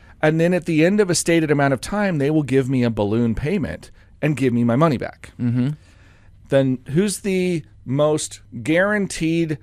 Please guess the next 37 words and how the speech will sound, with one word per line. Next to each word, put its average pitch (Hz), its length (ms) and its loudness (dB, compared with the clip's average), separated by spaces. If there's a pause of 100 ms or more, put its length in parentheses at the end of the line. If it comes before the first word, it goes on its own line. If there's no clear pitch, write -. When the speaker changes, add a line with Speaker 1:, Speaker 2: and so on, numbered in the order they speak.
(140)
Speaker 1:
borrower 139 920 6 (240)
out 113 240 0
there? 95 240 -6
Speaker 2:
The 123 100 -2
United 113 540 -2
States 117 340 -6
government. - 480 -8
Speaker 1:
Why? 123 680 0 (280)
Speaker 2:
Because 113 380 -2
they 131 200 0
have 185 280 2
the 185 80 -4
printing 160 480 -2
press, 113 420 0
and 117 220 0
it's 117 140 -4
gonna 127 160 -2
be 120 160 -2
pretty 120 220 -4
hard 120 260 0
for - 100 -10
them 120 220 -2
to - 60 -10
default 110 500 0
because 101 380 -6
they 110 140 -2
can 113 140 -4
just 107 220 -6
print - 240 -6
more 107 180 -4
money. 110 340 -4
Speaker 1:
Correct. - 600 6
Yeah, 95 180 2 (100)
because 165 500 2
they 139 220 4
could 123 600 0
cheat. - 500 -2